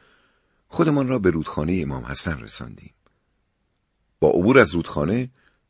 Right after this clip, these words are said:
تانک‌ها نتوانستند تعقیبمان کنند. محل مناسبی را پشت رودخانه پیدا کردیم و مشغول استراحت شدیم.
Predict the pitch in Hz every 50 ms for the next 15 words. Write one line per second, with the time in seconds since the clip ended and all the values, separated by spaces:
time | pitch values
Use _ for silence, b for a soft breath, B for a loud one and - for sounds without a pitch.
0 | _ _ - 95 80 76 73 - - 90 90 95 92 95 117 131 131 - 69 53
1 | 55 60 62 - - - 65 58 55 52 - - 71 64 58 - 69 65 - 57
2 | 60 64 - - - 58 - - _ _ _ _ _ _ _ _ _ _ _ _
3 | _ _ _ _ _ _ _ _ _ _ _ _ _ - 82 85 101 98 95 92
4 | 90 82 78 78 - - 92 82 80 71 71 67 b b b b b b b _
5 | - - 92 - - - 76 69 80 76 - - 71 78 78 - - 73 65 -
6 | 85 107 - - 117 113 107 110 107 104 98 98 95 95 95 - _ _ _ _
7 | _ _ _ _ _ - 69 - - - - 69 64 65 - - - 67 58 60
8 | 58 57 - - - - - - -